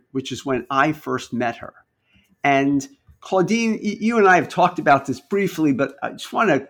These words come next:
get you to tell the, the arc, the narrative, the story, because our executive M B A program does have this healthcare track. You came in through the healthcare track. And as I understand it, you were design first,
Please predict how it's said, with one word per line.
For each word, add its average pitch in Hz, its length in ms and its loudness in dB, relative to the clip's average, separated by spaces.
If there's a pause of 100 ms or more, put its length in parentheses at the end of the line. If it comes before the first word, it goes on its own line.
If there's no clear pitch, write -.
(120)
get 151 220 -2
you 156 320 -2
to 165 100 0
tell 139 340 0
the, 131 200 -4 (320)
the 127 300 -6
arc, 123 320 -4
the 123 100 -6
narrative, 120 480 -2
the 113 100 -8
story, 120 600 -6 (400)
because 156 500 -2 (400)
our 214 240 2
executive 156 540 0
M 135 160 0
B 127 160 2
A 120 140 2
program 113 600 -6 (140)
does 156 280 2
have 139 220 6
this 113 180 -8
healthcare 165 480 -2
track. 123 380 -2
You 113 140 -10
came 160 340 0
in 151 160 2
through 127 200 -4
the 117 100 -2
healthcare 110 480 -8
track. - 400 -4 (360)
And 147 120 2
as 151 120 4
I 202 140 2
understand 135 580 0
it, 123 120 -6
you 170 220 -2
were 123 260 0 (160)
design 160 540 0
first, 139 540 -6